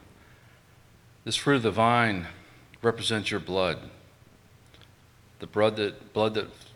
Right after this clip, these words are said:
flows freely, Father, that, that justifies us in your sight because of our faith, Father.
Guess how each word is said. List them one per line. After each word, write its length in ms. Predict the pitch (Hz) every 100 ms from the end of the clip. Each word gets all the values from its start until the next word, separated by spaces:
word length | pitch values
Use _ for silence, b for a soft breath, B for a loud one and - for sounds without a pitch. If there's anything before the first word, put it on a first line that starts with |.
| - -
flows 380 | 117 120 104
freely, 420 | - 120 120 107 82
Father, 420 | 92 82 82 92
that, 260 | 76 65 - - _ - - - - - - - - - - - -
that 160 | 98 -
justifies 920 | 110 120 104 - 90 82 71 - - - - - - - - - - - - - - - -
us 560 | 113 101 - - - -
in 100 | 95
your 160 | 92 113
sight 360 | - 90 78 -
because 260 | 87 92 92
of 160 | 82
our 160 | 95 95
faith, 320 | - 78 69
Father. 340 | 80 64 69